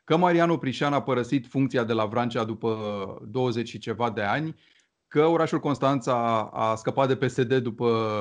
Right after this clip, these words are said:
la fel, douăzeci și ceva de ani, că la Timișoara un cetățean german a fost ales primar. Sunt momentele colorate,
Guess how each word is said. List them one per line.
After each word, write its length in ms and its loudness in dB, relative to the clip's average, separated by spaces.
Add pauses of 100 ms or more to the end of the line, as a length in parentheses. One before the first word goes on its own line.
(120)
la 100 0
fel, 240 -2
douăzeci 320 -4
și 100 -12
ceva 280 -4
de 120 -6
ani, 340 -2
că 100 -4
la 120 4
Timișoara 840 2
un 120 0
cetățean 420 -2
german 340 2
a 60 0
fost 220 -6
ales 200 -2
primar. 340 -4
Sunt 200 0
momentele 480 2
colorate, 720 2